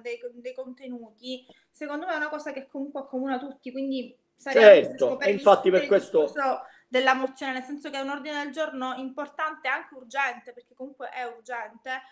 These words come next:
Speaker 1: non penso che trova porte chiuse anche da parte di tutta la maggioranza, per questo dicevo di fare un passaggio anche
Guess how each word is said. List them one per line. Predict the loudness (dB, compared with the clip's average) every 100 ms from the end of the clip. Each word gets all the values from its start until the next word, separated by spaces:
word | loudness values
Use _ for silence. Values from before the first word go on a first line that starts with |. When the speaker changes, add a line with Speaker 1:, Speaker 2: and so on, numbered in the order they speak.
| _ _
Speaker 1:
non | -14 -12 -8
penso | -8 -8 -12
che | -14 -14
trova | -8 -8
porte | -8 -14 -16
chiuse | -12 -12 -8
anche | -10 -8 -8
da |
parte | -8 -10 -10 -10 -10
di | -14 -14
tutta | -6
la | -6
maggioranza, | -6 -10 -10 -10 -10 -14
per | -12
questo | -12 -12 -18
dicevo | -12 -8
di | -6 -6
fare | -6
un | -4
passaggio | -6 -6 -8 -6 -4
anche | -4 -2 -4